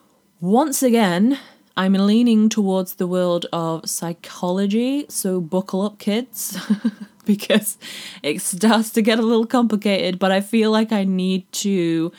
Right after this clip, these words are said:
dive into this topic in order to really explore what I want to explore. So just bear with me. So the ego, according to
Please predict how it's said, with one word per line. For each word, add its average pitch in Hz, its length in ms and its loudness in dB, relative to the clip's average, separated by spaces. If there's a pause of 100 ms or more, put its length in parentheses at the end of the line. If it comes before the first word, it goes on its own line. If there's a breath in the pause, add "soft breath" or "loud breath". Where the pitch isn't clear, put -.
(300 loud breath)
dive 185 360 2
into 185 340 0
this 160 400 -6 (100)
topic - 540 -8
in 170 140 -6
order 160 420 -4
to 160 240 -6
really 151 580 -4
explore 175 560 -2
what 151 120 0
I 151 40 -2
want 143 140 -4
to 127 80 -6
explore. - 460 -12
So - 180 -4
just 185 320 -4
bear 165 320 -2
with 147 300 -10
me. - 240 -12 (1080 loud breath)
So 220 560 4 (240)
the 214 300 0
ego, 233 520 0 (260)
according 208 600 2
to 175 480 -2